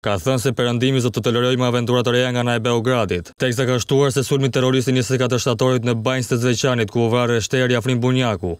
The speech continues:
nuk i është falur Serbisë nga Bashkimi Evropian, por se nuk ka pasur sanksione. Fakti që përforcimet e kforit u dërguan me njëherë në Kosovë,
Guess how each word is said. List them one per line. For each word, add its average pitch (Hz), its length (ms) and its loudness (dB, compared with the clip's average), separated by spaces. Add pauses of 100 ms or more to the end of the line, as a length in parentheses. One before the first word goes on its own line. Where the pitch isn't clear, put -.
nuk 107 160 2
i 110 80 2
është - 140 -4
falur 127 260 0
Serbisë 127 320 0
nga 123 80 0
Bashkimi 120 320 -2
Evropian, 113 540 0 (100)
por 117 160 2
se 113 160 0
nuk 110 160 0
ka 107 80 -2
pasur 120 320 0
sanksione. 104 540 -2 (180)
Fakti 127 400 0
që 143 80 0
përforcimet 135 640 2
e - 80 -6
kforit 131 320 2
u 131 80 2
dërguan 127 400 2
me 131 80 0
njëherë 131 220 2
në 120 100 -2
Kosovë, 107 480 0